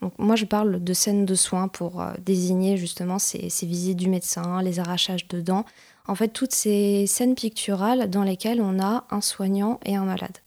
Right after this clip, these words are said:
La première chose que, sur laquelle je voulais insister, c'était qu'il y avait des scènes de soins dans la peinture néerlandaise qui constituaient quasiment un genre à part entière. Presque, en fait, c'était un thème iconographique qui est tellement récurrent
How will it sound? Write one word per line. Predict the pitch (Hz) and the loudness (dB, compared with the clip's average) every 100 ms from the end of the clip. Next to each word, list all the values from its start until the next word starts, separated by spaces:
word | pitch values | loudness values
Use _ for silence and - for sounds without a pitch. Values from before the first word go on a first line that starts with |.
| - | 0
La | 214 | 2
première | 214 262 262 | 6 6 4
chose | 277 262 | 2 -6
que, | - 208 | -4 -2
sur | 196 208 | 0 0
laquelle | 208 254 | 2 2
je | |
voulais | 240 208 | 2 2
insister, | 202 - 202 269 311 | 2 0 -2 0 0
c'était | - 208 - 214 277 - _ | 0 -2 0 0 0 -4 _
qu'il | - 233 | 0 4
y | 240 | 6
avait | 233 233 226 254 | 6 6 4 2
des | 226 202 | 4 2
scènes | - 254 262 | 2 4 4
de | 208 | 2
soins | 196 - - 180 - | 0 -4 -6 -8 -6
dans | 196 | -2
la | 190 | 0
peinture | 190 208 226 | 0 -2 0
néerlandaise | 214 196 196 190 202 247 196 - _ - | 0 0 0 -2 -2 -2 -4 -8 _ -12
qui | - - 247 302 427 _ _ _ _ - | -8 0 0 0 -4 _ _ _ _ -4
constituaient | - 247 240 - 254 | 2 2 2 -2 -4
quasiment | 262 214 196 208 233 - | 0 0 2 0 0 -2
un | 196 | -2
genre | 185 185 180 - - - | 0 -2 -4 -10 -18 -8
à | 185 | -2
part | 202 202 | 0 0
entière. | 196 180 - 180 - _ _ _ | -2 -4 -8 -10 -14 _ _ _
Presque, | - 254 269 - | -2 0 0 -2
en | 190 | -4
fait, | 214 | -4
c'était | - 202 | -2 -2
un | |
thème | 202 277 285 | 0 2 2
iconographique | 269 233 226 214 190 - - - 196 _ _ _ | 2 2 2 2 -4 -6 -8 -8 -10 _ _ _
qui | - 208 | -2 0
est | |
tellement | 196 240 247 262 | 2 4 4 4
récurrent | 196 240 240 - 208 220 | 2 0 -2 -4 -2 -2